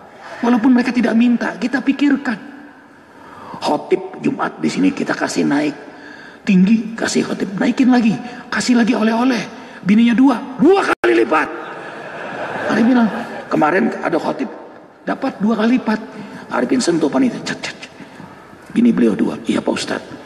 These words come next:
kasih dua kali lipat." Begitu. Ada ustadz yang di sini, Arifin kira istrinya satu. Karena dapat dua kali lipat, dia bilang, "Ustadz, sebenarnya bini ana udah dua." "Oh ya, kalau gitu udah dua."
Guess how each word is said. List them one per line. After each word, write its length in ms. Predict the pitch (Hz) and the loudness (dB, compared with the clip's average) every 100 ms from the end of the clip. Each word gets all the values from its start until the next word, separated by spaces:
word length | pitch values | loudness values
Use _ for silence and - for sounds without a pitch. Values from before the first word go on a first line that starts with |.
| - | -14
kasih 320 | - - - - | -6 -4 -2 -2
dua 160 | - | -2
kali 240 | - - - | -2 -4 -8
lipat." 160 | - - - | -12 -10 -2
Begitu. 680 | 196 247 190 147 147 - 113 - _ _ - - - - - - - - | 2 4 4 4 2 0 -2 -6 _ _ -14 -14 -14 -14 -12 -12 -10 -4
Ada 400 | - 233 302 - | -2 0 0 2
ustadz 400 | 254 - 302 - | 2 2 -2 -2
yang 280 | 254 262 240 | 0 2 2
di 80 | 220 | 2
sini, 400 | 240 254 285 - - | 2 2 2 0 -4
Arifin 240 | 254 233 | -2 0
kira 160 | 247 294 | 0 0
istrinya 320 | 277 269 277 | 0 2 2
satu. 480 | 247 285 302 262 214 - - - 247 - | 2 0 0 0 0 -4 -14 -12 -10 -2
Karena 240 | 262 240 | 2 4
dapat 240 | 214 214 208 | 4 2 2
dua 160 | 226 | 2
kali 240 | 208 208 185 | 2 0 -2
lipat, 160 | 247 | -2
dia 160 | 233 233 | 0 2
bilang, 400 | 277 233 214 202 - - - - - - | 2 2 -2 -6 -10 -18 -20 -20 -20 -12
"Ustadz, 480 | - - 82 - - | -8 -6 -6 -8 -6
sebenarnya 340 | 78 78 71 - | -2 0 2 2
bini 160 | - - | 2 2
ana 160 | 69 | 2
udah 140 | 64 - | 2 0
dua." 160 | - - | 0 0
"Oh 160 | - - | 2 2
ya, 160 | - | 2
kalau 160 | - - | 4 4
gitu 480 | - - _ - - | 2 -2 _ -2 0
udah 160 | 190 | 2
dua." 180 | 170 170 | 0 0